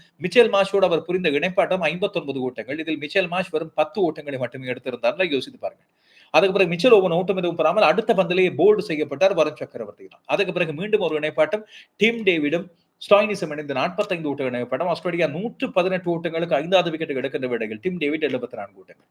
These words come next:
பிறகு தனியே ஒரு நிகழ்ச்சி ஒன்றை நடத்தி காட்டியிருந்தார் ஸ்டாய்னிஸ், ஸ்டாய்னிஸ்.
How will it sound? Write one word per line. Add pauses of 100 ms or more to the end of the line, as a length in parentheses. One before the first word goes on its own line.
(800)
பிறகு
தனியே
ஒரு
நிகழ்ச்சி
ஒன்றை
நடத்தி
காட்டியிருந்தார் (140)
ஸ்டாய்னிஸ், (400)
ஸ்டாய்னிஸ்.